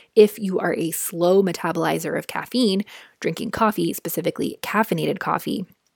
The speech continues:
though decaf coffee is not free from caffeine entirely, um, so drinking specifically caffeinated coffee, but coffee in general, is associated with a higher risk of cardiovascular disease, hypertension, impaired fasting glucose,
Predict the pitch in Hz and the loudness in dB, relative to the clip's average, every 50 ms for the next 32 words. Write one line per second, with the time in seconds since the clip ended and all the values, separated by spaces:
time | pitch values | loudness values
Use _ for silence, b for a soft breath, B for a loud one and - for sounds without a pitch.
0 | _ _ _ _ _ _ - - - 175 175 175 165 165 - 190 190 - 180 160 | _ _ _ _ _ _ -16 -8 0 4 6 6 6 6 2 -2 -2 -2 -4 -6
1 | 156 - - 165 160 - - 170 - - 214 - 175 - - - - - - - | -6 -4 -2 -2 -2 -2 -2 -2 -2 -2 -2 -2 -2 -2 -2 -2 -6 -12 0 0
2 | 190 170 160 214 - - - 165 156 - - - - - - - - 185 - 208 | 2 2 2 0 0 2 2 2 2 2 -2 -4 -6 -6 -6 -6 -6 -4 -4 -4
3 | - - 190 185 - - 196 180 202 - B B B B B B B - 190 175 | -2 0 2 2 2 2 0 -2 -2 -6 B B B B B B B 2 4 4
4 | 160 156 - - 185 170 175 190 208 - 180 175 170 170 175 170 - - - - | 4 2 0 0 0 0 0 -4 -4 -2 -2 -2 -2 -2 -4 -4 -6 -6 -6 -6
5 | 185 - 233 233 220 - 160 - - 185 - - - 156 - - 196 - - - | -4 0 0 0 2 2 0 2 0 0 0 -2 -4 -4 -4 -4 -4 -4 -6 -4
6 | - 180 175 170 - - - 180 185 - 185 175 170 180 208 208 - - 202 233 | -2 -4 -2 -2 -4 0 0 -2 0 0 0 -2 0 -2 -4 -2 0 -2 -2 -2
7 | B B B B B B 202 180 180 180 - - 202 196 - 208 196 185 180 175 | B B B B B B 2 2 2 0 2 2 2 4 4 4 4 6 4 4
8 | 165 160 170 170 165 - - - 170 165 - - - - 208 208 202 196 185 170 | 2 2 2 0 0 0 -4 -2 -2 -2 -2 -2 0 4 4 6 6 4 4 2
9 | 170 - - - - 180 - - - - 175 185 214 208 196 185 185 - - 190 | 0 0 -4 -6 -10 -10 -10 -10 -4 0 4 4 4 4 4 0 0 0 -2 -2
10 | 180 170 180 175 180 180 185 190 - B B B B B B B - 190 196 - | 0 -2 -2 -4 -2 -2 -2 -4 -4 B B B B B B B 0 2 2 2
11 | 220 - 202 175 175 - - - 180 180 180 196 b b b b b _ _ _ | 2 0 0 -2 -2 -2 -2 -2 -2 -2 -2 -4 b b b b b _ _ _
12 | _ 208 208 202 208 233 220 220 208 - 185 185 - - 160 151 - 165 160 - | _ 2 2 4 6 6 6 6 6 2 0 0 0 -4 -6 -2 -2 -2 0 2
13 | 170 190 214 | 2 2 2